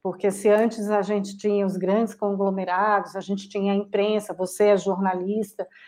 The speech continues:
a gente sabe do trabalho do jornalista em apurar, checar, rechecar, né? Então, assim, a gente já tinha um problema grande de erro,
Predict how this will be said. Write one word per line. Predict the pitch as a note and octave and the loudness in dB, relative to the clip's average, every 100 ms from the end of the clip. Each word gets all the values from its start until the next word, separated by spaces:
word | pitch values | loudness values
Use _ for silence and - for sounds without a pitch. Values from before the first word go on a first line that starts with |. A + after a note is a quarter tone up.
| - - | -8 0
a | F#3 | 2
gente | G#3 G#3 | 2 0
sabe | - A3 G#3 A#3 G#3 | 0 6 10 10 8
do | F#3+ G3+ | 0 0
trabalho | G3+ F3 F#3+ G3+ G#3 F#3+ | 2 4 6 6 6 2
do | F#3 | 0
jornalista | G3 F#3 F3+ F3+ G3+ G3 - | -2 -2 -4 -2 0 -2 -4
em | F#3 | -4
apurar, | F3+ - F3+ F3+ G3 F#3+ - | -4 -2 0 4 4 4 0
checar, | - F3+ _ F#3+ G3 G3 E3+ | -10 -12 _ 2 4 4 2
rechecar, | G#3 G3+ G#3 - - F#3 G3 G3 F3 - - - - - | -2 -2 -4 -6 -2 0 2 2 0 -8 -20 -20 -18 -2
né? | G3 G#3 | 2 4
Então, | G3+ G3 G#3+ A#3+ B3 A#3 | 4 4 4 6 4 2
assim, | A3 A3+ G#3+ | 0 0 2
a | |
gente | G3+ A#3 | 4 4
já | A#3 B3 | 6 6
tinha | B3 C4 D4+ E4 | 6 4 6 6
um | C4 | 4
problema | B3 G#3 A3+ A3+ | 2 2 2 2
grande | G3+ G#3+ A3+ G#3 | 0 0 0 0
de | F#3 G#3+ | 0 4
erro, | G#3 B3 B3 - F3+ | 6 6 4 -4 -6